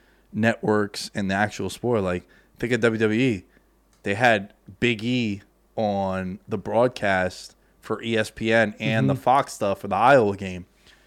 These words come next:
Speaker 1: right? He's doing the boxing thing. Like, he had the promo package of the biggest heavyweight fight we've had in the
Speaker 2: Yep.
Speaker 1: last decade or so.
Speaker 2: Mm-hmm.
Speaker 1: So that's only gonna help for sure. And when,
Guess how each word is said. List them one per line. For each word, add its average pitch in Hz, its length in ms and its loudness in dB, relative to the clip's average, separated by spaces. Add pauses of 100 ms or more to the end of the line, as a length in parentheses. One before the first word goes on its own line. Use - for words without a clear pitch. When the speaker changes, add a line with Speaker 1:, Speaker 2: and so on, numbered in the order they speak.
(220)
Speaker 1:
right? 113 220 -4
He's 110 300 -14
doing 123 360 -4
the 113 140 -2
boxing 123 540 0
thing. 92 400 -6
Like, 98 160 -6
he 110 240 -6 (400)
had 127 220 2
the 117 100 0
promo 143 440 4
package 107 480 -2
of 110 140 -8
the 110 40 -6
biggest 120 340 -4
heavyweight 123 360 0
fight 143 220 2
we've 104 140 -6
had 117 200 0
in 110 260 -8
the 107 120 -8
Speaker 2:
Yep. 131 80 4
Speaker 1:
last 117 200 4
decade 123 380 0
or 98 80 -10
so. 92 320 -4 (220)
Speaker 2:
Mm-hmm. 131 280 -2 (600)
Speaker 1:
So 143 200 6
that's 185 220 6
only 208 180 4
gonna 107 220 0
help 98 260 -4
for 95 140 -12
sure. 101 440 -6 (500)
And 110 340 -4 (260)
when, 120 360 -4